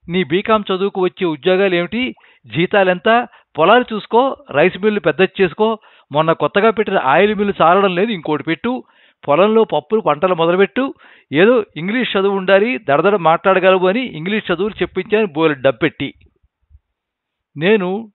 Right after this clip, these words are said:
డబ్బు దాచి దాచి లక్షలు అప్పచెబుతున్నాను. నా మనవడికి ఆ లక్షలు కోట్లు చేసి ఇవ్వాలి నీవు, మర్చిపోకు అని తండ్రి కొడుకును కూర్చోబెట్టి డబ్బు ఎలా చెయ్యాలో బోధించి లక్షలు,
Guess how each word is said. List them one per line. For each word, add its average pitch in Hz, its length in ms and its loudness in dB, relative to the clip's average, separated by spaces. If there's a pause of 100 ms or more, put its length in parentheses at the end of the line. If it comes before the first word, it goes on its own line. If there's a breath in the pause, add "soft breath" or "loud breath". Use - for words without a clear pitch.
డబ్బు 135 340 -4
దాచి 160 580 0
దాచి 175 480 0
లక్షలు 139 380 -2
అప్పచెబుతున్నాను. 143 640 -4 (540 soft breath)
నా 165 160 0
మనవడికి 196 720 -2 (120)
ఆ 139 120 2
లక్షలు 135 560 -4
కోట్లు 202 340 -2 (100)
చేసి 190 220 0
ఇవ్వాలి 156 360 0
నీవు, 120 280 -10 (580)
మర్చిపోకు 156 680 -2 (160)
అని 147 140 -4
తండ్రి 180 360 -4
కొడుకును 156 340 -6
కూర్చోబెట్టి 185 760 -4 (340 soft breath)
డబ్బు 123 360 -6
ఎలా 165 280 4
చెయ్యాలో 165 520 0
బోధించి 139 680 -6 (360 soft breath)
లక్షలు, 151 720 -2